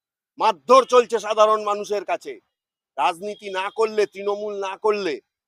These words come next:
সরাসরি গ্রামে অত্যাচার, অত্যাচারিত হতে হচ্ছে।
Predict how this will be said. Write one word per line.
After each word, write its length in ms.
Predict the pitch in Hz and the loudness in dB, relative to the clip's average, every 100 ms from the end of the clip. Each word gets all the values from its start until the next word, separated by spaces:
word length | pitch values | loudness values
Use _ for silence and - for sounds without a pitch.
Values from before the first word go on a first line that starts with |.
| _ | _
সরাসরি 480 | 165 196 196 208 214 | -2 0 0 -2 -2
গ্রামে 360 | 160 165 190 214 | -6 -2 2 2
অত্যাচার, 460 | 190 - 196 196 185 180 _ | 2 -2 -2 -2 -6 -8 _
অত্যাচারিত 520 | - - 196 185 190 196 | -12 -4 -4 -4 -8 -4
হতে 240 | 180 170 | -4 -2
হচ্ছে। 320 | 165 143 - | -4 -4 -10